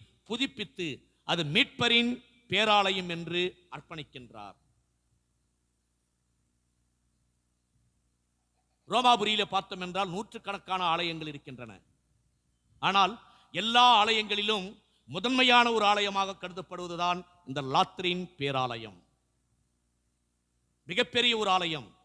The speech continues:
உலகத்தினுடைய தலையாகவும் உலகத்தினுடைய தாயாகவும் இருக்கின்ற ஒரே ஆலயம் இந்த பேராலயம்தான். அதனால்தான் இன்று தாய் திருச்சபை இந்த ஆலயம் ஞாயிற்றுக்கிழமையில் வந்தாலும் அதை சிறப்பிக்க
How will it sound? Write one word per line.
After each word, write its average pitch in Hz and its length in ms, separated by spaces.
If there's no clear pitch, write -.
உலகத்தினுடைய 226 680
தலையாகவும் 214 720
உலகத்தினுடைய 240 560
தாயாகவும் 226 520
இருக்கின்ற 202 320
ஒரே 196 140
ஆலயம் 190 340
இந்த 160 120
பேராலயம்தான். 135 760
அதனால்தான் 190 400
இன்று 170 140
தாய் 180 220
திருச்சபை 170 360
இந்த 151 100
ஆலயம் 180 280
ஞாயிற்றுக்கிழமையில் 185 720
வந்தாலும் 175 400
அதை 156 200
சிறப்பிக்க 208 400